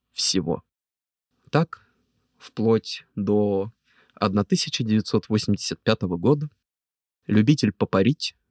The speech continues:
в лаборатории не появлялся на страницах комиксов, потому что для него банально не придумали новую серию.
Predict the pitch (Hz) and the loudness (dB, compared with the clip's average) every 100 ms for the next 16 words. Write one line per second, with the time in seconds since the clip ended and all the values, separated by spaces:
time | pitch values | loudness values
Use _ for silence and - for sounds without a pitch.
0 | _ - 104 98 92 - 143 131 131 _ | _ 0 0 2 0 4 4 2 -8 _
1 | 104 110 147 - 123 117 127 110 - - | 2 4 6 6 4 6 2 0 -8 -10
2 | - 98 - 98 110 101 - 113 110 - | -8 -6 -2 0 0 -2 -2 0 0 -4
3 | - _ _ _ _ _ 101 98 101 - | -16 _ _ _ _ _ -4 0 0 -2
4 | - 95 104 104 104 120 139 127 123 107 | -4 -4 2 4 6 4 4 4 4 4
5 | 104 - 101 104 104 98 98 92 90 - | 2 2 0 2 2 2 0 0 0 2
6 | 95 - | 0 -2